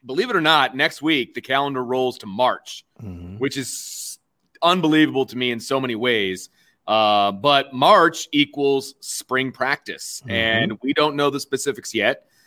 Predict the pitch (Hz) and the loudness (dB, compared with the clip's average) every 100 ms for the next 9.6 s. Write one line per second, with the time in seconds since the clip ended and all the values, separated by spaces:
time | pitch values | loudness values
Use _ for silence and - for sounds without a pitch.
0 | _ - 104 104 101 90 117 123 127 - | _ 0 4 6 4 2 2 4 2 -2
1 | - 113 113 117 123 143 - 92 104 113 | -6 -6 -2 0 0 -2 -10 -8 -6 -6
2 | 104 123 127 131 123 - 131 - 113 131 | -2 0 2 0 -4 -2 -2 0 4 4
3 | 135 110 120 123 123 113 127 131 127 131 | 4 2 4 4 2 2 4 4 4 0
4 | 127 131 123 110 139 196 - - - _ | 0 0 2 2 4 2 -6 -16 -20 _
5 | _ 95 101 98 101 101 98 113 - 123 | _ 0 2 4 4 2 -2 -6 -2 2
6 | 120 139 - 131 143 139 143 139 139 143 | 2 0 0 2 2 2 -2 -2 2 4
7 | 143 - 139 147 143 139 139 131 139 - | 4 2 0 0 -4 -6 -4 -2 -4 -2
8 | 151 147 147 127 151 190 117 69 - - | 0 0 -2 -2 -2 0 -4 -4 -12 -16
9 | - 104 104 107 107 | -4 0 4 4 4